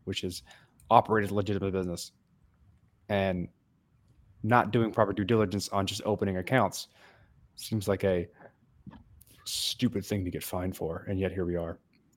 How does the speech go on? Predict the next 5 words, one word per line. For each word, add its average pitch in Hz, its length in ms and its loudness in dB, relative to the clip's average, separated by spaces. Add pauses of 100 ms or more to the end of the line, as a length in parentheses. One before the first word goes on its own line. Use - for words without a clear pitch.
(480)
So, - 560 10 (920)
yet 135 140 12
again, 117 460 10
Coinbase 110 560 6
is 101 480 0